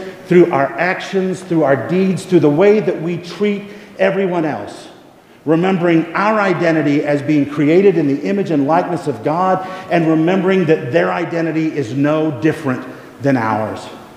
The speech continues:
for they also are created in God's image. And God's likeness. Are we just gonna sit back and watch the show?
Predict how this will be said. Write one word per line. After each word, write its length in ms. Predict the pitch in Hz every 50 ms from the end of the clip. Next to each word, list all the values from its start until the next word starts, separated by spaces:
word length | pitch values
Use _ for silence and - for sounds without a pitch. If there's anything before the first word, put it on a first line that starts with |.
| - - - - - -
for 120 | 139 135
they 160 | 131 151 147
also 640 | 143 135 139 135 131 - - - 131 117 110 107 107
are 180 | 113 113 110 - -
created 520 | - 127 120 113 113 110 110 101 95 - - - - - - - - -
in 160 | 143 123 117
God's 300 | 123 131 123 117 104 120
image. 360 | 120 113 104 101 92 - - - - - - - - - - - - - - - - -
And 160 | - 127 110
God's 300 | 101 110 104 104 92 -
likeness. 580 | 107 98 98 - - - 101 98 - - - - - - - - - - - - - - - - - - - - - - - - - - - - - - - - - - - - - - - - - - - - - - - - - - - - - - - - - - -
Are 140 | 135 139 139
we 640 | 127 135 165 190 208 214 220 226 220 196 - - - - - - - - - - - - - - - - - - - - - - - - - - - -
just 200 | - 143 135 -
gonna 160 | - 165 143 120
sit 320 | - - - - - 151
back 440 | 151 151 156 156 - - - - - - - - - - - - - - - - - - - - - - -
and 120 | 104 95
watch 280 | 104 117 131 - - -
the 60 | 113
show? 340 | - - 120 110 113 117